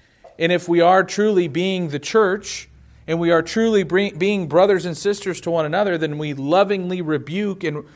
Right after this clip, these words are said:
and help those who are committing sin or being sinful in their ways,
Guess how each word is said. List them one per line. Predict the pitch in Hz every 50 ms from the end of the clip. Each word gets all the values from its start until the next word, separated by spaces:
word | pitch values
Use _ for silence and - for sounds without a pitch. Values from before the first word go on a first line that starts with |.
| _ - _ _ -
and | 160 151 151 147
help | - - - 220 233 196 - - - _ _ _ _ _ _ _ _ _ _ _ _ -
those | 135 151 175 185 190 190 185 -
who | 185 170 170
are | 170 160 156 151 151
committing | - - 160 156 180 208 214 208 -
sin | - - - 165 165 175 190
or | 185 151
being | 143 165 180 208 202 180
sinful | - - 185 175 165 165 - 165 156 147
in | 147 143
their | 139 135
ways, | 131 127 131 135 151 165 196 185 - -